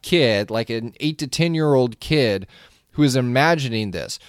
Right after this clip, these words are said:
So when he's sitting in the adult classroom, he's actually just sitting at school with oth-, other students. He's in an English class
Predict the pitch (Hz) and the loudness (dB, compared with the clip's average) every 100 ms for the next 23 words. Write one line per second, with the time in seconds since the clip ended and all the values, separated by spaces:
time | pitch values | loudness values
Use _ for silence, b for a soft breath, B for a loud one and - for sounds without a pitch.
0 | b - 156 160 220 - 233 208 196 160 | b 0 2 2 2 0 -2 -2 -2 0
1 | 151 143 131 127 113 117 104 - 170 180 | 0 0 0 0 2 2 2 0 2 2
2 | - 120 113 135 151 165 175 180 147 139 | 0 -2 -2 -2 2 2 2 0 0 -2
3 | - - 180 160 143 127 117 80 - - | -4 -2 2 2 2 2 0 -2 -6 2
4 | 180 131 107 110 120 113 95 - 139 120 | 4 4 2 2 2 0 -4 0 2 2
5 | - - 180 120 85 - - b b b | -2 -2 -2 -2 -6 -8 -12 b b b
6 | 139 147 175 147 151 165 135 - 117 107 | 2 4 4 4 2 2 0 0 0 2
7 | 104 - | 0 -4